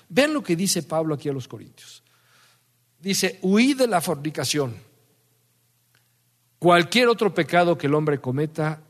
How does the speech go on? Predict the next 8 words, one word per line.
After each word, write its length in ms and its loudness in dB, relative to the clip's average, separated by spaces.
está 320 -2
fuera 400 2
del 160 -4
cuerpo, 500 -6
pero 260 6
el 100 2
que 100 2
fornica 840 2